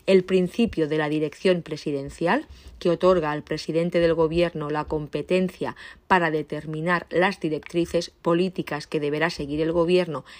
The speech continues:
y cada uno de los departamentos, la colegialidad y, consecuentemente, la responsabilidad solidaria de sus miembros y, por último, el principio departamental, que otorga al titular de cada departamento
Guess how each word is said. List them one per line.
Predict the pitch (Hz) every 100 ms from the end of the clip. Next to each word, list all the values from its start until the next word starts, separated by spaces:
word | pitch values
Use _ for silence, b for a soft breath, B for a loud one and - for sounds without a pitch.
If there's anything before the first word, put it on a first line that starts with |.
| B
y | - 180
cada | 180 175
uno | 180 170
de | 147
los | 143 139
departamentos, | 147 135 135 143 175 226 214 220 - B B
la | 190 214
colegialidad | - 156 156 - 151 147 151 202 254 -
y, | 156
consecuentemente, | 156 151 147 175 180 185 190 196 151 131 B B -
la | 196 185
responsabilidad | 156 - 156 151 - 147 147 151 180 -
solidaria | - 151 147 151 175 151
de | 139
sus | 156 226
miembros | 214 214 208 208 208 -
y, | 233
por | 220 214
último, | 208 190 190 190 196 B B
el | 208 226
principio | 226 226 208 208 185 214
departamental, | 202 165 156 165 196 220 214 196 190 B B B
que | 202
otorga | 185 226 240 185 147 -
al | - 160
titular | 165 165 180 175 -
de | 160 156
cada | 196 208
departamento | 147 139 180 185 226 208 202 202